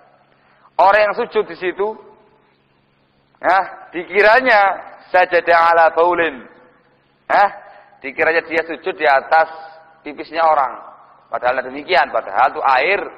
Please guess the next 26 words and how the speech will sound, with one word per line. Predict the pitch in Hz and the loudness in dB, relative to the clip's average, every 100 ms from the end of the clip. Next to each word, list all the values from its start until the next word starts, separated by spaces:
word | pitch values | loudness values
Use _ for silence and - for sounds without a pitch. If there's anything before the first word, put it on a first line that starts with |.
| - - _ - | -20 -20 _ -10
yang | 139 156 139 | -2 -2 -2
mengendap | 139 135 135 147 147 | -6 -6 -2 0 0
dalam | 131 127 123 | -2 -4 -2
karpet | 131 123 165 175 - - 127 | -2 0 0 -2 -4 -18 -8
yang | 151 156 | -6 -4
menimbulkan | 156 135 135 139 131 | -8 -10 -8 -6 -4
bau | 135 | -2
yang | 131 | -2
nggak, | 113 104 104 - | -4 -4 -6 -8
yang, | 123 120 127 | -10 -10 -10
yang | 127 | -10
kurang | 123 120 - | -8 -10 -12
sedap. | 101 - _ _ _ _ _ _ _ _ _ _ _ _ _ _ _ _ _ _ | -16 -16 _ _ _ _ _ _ _ _ _ _ _ _ _ _ _ _ _ _
Paham? | - 95 139 190 - - | -14 -2 -2 -2 -8 -10
Wa | 110 131 | 0 2
hadza | 151 160 | 2 0
min | 151 117 | -2 2
bab | 160 175 160 | 2 2 2
adab | 139 - 156 156 | 0 2 0 2
faqat, | 143 156 147 - - - _ _ 131 | -2 0 0 -2 -20 -20 _ _ -12
untuk | 127 - 165 170 - - _ - _ _ _ _ | -10 -2 0 0 -4 -18 _ -20 _ _ _ _
ihtiramul | - - 135 139 165 156 147 | -18 -14 -4 0 0 -2 -10
masjid. | 135 - 127 - _ _ _ _ _ _ _ _ _ _ _ _ _ _ _ | -12 -12 -12 -12 _ _ _ _ _ _ _ _ _ _ _ _ _ _ _
Kok | _ - | _ -20
pada | 110 | -20
mojok | 104 117 - - | -14 -14 -14 -20